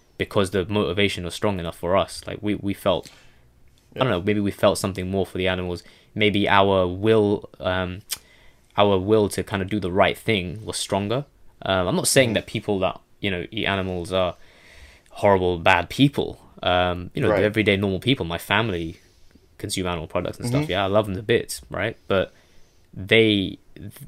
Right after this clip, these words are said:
Speaker 1: for them, it's just probably not an important enough issue to try and even take them to that place of discomfort, um, because they don't know, you know, th-, firstly, they know about this stuff maybe a little bit, you know, the, the, the reasons for doing it,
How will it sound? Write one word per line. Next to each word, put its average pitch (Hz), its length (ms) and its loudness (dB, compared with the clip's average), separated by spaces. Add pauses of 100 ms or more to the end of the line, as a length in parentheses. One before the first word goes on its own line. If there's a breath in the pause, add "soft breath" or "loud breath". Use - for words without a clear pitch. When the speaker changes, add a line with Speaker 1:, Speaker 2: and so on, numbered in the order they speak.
(120)
Speaker 1:
for - 180 -4
them, 120 220 4
it's 101 100 0
just - 140 -12
probably 101 200 4
not - 360 -2 (180)
an 95 80 -8
important 92 400 -2
enough 92 260 -4
issue 95 320 -4
to - 160 -12
try 98 360 2
and 92 120 -2
even 90 280 -6 (280)
take - 260 -4
them 95 140 -14
to - 140 -12
that 85 200 -4
place 98 260 -2
of 87 160 -8 (260)
discomfort, 101 600 -4 (520 soft breath)
um, 92 460 -2 (500)
because - 200 -8
they 95 80 0
don't 95 140 -2
know, 90 240 -4 (220)
you 104 100 -6
know, 90 120 -6 (160)
th-, - 180 -10
firstly, 107 340 0
they 95 80 -6
know 113 180 2
about 87 200 0
this 101 140 -2
stuff - 200 -4
maybe 95 360 -4
a - 100 -10
little 98 240 -2
bit, 92 240 -10 (240)
you 90 120 -4
know, 92 80 -6
the, 85 200 -12
the, 87 120 -10
the 90 100 -10
reasons 92 320 -6
for 80 80 -12
doing 90 260 -4
it, - 140 -12